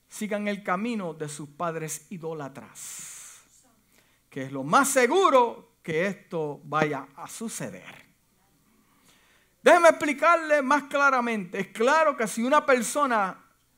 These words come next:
se torna en idólatra, sus hijos sufrirán las consecuencias de un mal ejemplo y tendrán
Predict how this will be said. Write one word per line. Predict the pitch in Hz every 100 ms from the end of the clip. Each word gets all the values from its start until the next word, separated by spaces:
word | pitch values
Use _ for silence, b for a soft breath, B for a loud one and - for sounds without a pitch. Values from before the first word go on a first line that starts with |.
| _ _ _ _
se | - 156
torna | 147 170 196 220 226
en | 233
idólatra, | 254 262 311 294 262 269 247
sus | - 330 254 381
hijos | 370 302
sufrirán | - 320 277 302 294 302
las | 302 285
consecuencias | 311 294 311 277 285 311 339 262 277 240 196
de | 247
un | 254 233
mal | 247 262 262 -
ejemplo | 262 262 285 247 - 185 165 B B 180
y | 254
tendrán | 247 233 214 226 285 277 285